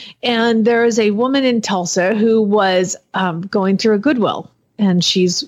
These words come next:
going up and down the aisles, and she's like, "Oh, what a pretty vase." So she buys the vase from Goodwill and gets it home and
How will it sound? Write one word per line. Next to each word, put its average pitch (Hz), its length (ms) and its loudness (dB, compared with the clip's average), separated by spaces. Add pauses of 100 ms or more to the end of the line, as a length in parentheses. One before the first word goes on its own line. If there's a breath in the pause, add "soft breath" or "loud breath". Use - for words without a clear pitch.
(120)
going 185 240 0
up 170 120 -4
and 170 120 0
down 165 160 0
the - 60 -4
aisles, 165 360 -2
and 190 140 2
she's 247 240 -4
like, 349 240 -2
"Oh, 453 1200 0 (600 soft breath)
what 440 260 2
a 539 160 0
pretty 311 480 0
vase." 339 1120 -4 (640)
So - 240 -2
she - 180 2
buys 302 380 0
the 220 120 -2
vase 151 560 -8 (220)
from 196 220 -4
Goodwill 160 680 -4 (540)
and 214 120 -2
gets 214 280 -2
it 202 60 -2
home 240 600 2 (720)
and 214 240 0